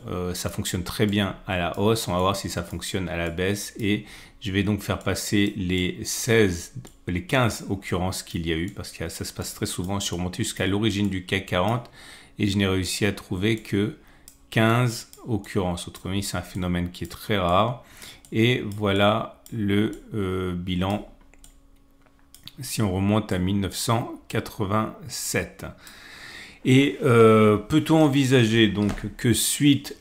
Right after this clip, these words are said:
à un turtle soup baissier, on clôture plus bas que, euh, ben, aujourd'hui, hein, on a, on a clôturé plus bas que cinq mille cinq cent quatre-vingt-dix-huit?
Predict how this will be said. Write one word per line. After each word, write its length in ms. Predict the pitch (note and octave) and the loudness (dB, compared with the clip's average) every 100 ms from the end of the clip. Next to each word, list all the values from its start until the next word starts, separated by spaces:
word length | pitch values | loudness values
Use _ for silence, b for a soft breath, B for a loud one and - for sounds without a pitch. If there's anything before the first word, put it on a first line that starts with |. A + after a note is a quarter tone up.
| _ | _
à 180 | A2+ A2 | 0 2
un 100 | G#2 | 2
turtle 440 | - A2+ - G#2+ | 2 0 2 0
soup 400 | G2 - B2+ A2 - | 0 -2 -2 -4 -6
baissier, 840 | A2+ F2+ A2+ G#2+ - A#2 G#2 F#2 - - | -6 2 2 2 0 2 2 2 -6 -4
on 100 | G#2 | -2
clôture 540 | G2+ B2+ A#2+ - G#2+ G2 | -2 0 0 2 -2 -2
plus 160 | - | -2
bas 420 | A2+ A#2 G#2 F2 - _ - | 2 2 2 -2 -12 _ -2
que, 420 | B2+ A2+ A2 - A#2 | 4 6 4 0 -6
euh, 300 | F#2 F#2 F2+ | -4 -4 -4
ben, 340 | F2+ E2+ E2+ - - | -4 -4 -6 -8 -6
aujourd'hui, 500 | G#2 F2 F#2+ C3 A#2 | -6 -4 -4 -4 -4
hein, 140 | G#2+ | -6
on 140 | G2+ F#2 | -8 -6
a, 300 | F2 F2 - - | -6 -8 -12 -12
on 120 | G2+ F#2 | -10 -6
a 280 | F2 F2+ G2+ | -6 -8 -6
clôturé 320 | A2 - G2+ | -6 -4 -4
plus 120 | A#2 | -2
bas 140 | G#2+ G#2 | -2 -2
que 120 | G2 | -4
cinq 280 | - G#2+ A2+ | -4 -4 -4
mille 80 | |
cinq 120 | - G2+ | -6 -6
cent 160 | - | -8
quatre-vingt-dix-huit? 840 | - - - G2 F2+ F2 G2 C3+ | -8 -10 -8 -8 -6 -6 -2 -2